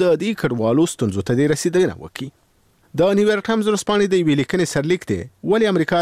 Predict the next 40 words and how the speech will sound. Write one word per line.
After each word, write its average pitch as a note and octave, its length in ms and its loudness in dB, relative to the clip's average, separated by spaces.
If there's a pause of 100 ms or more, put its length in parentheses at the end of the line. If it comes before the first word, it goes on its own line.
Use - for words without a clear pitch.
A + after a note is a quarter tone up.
د D3+ 80 2
اوکراین D#3+ 380 -2
او C#3 100 4
افغانستان C#3 500 -2
د B2 100 0
جګړې A#2 340 0
په - 100 -2
اړه D3+ 260 0
ناسم D3 400 -2
اټکل - 260 -12 (100)
کړی F#2+ 200 -2
و. D#2+ 160 -10 (540)
د C#3 200 2
لیکنې D3 300 0
په C#3+ 100 0
یوه B2 160 2
برخه D3 280 -2
کې D#3 120 2 (500)
د F3 80 0
امریکا F#3 360 0
د E3+ 100 -2
کانګرس D#3 380 0
د D3 120 0
ځینو D3 220 2
غړو E3 300 2
له C3+ 100 -2
خولې D3+ 260 0
ویل B2 280 2
شوي، F3 180 2 (540)
داسې D#3+ 280 0
ښکاري D#3 320 0
چې - 140 -4
استخباراتي A2+ 680 -2
ادارو D3+ 320 2
او C#3 120 2
د A2+ 120 2
امریکا A2+ 300 -2 (180)
پوځ C3 280 0 (520)
د F3 160 2
دواړو E3+ 340 2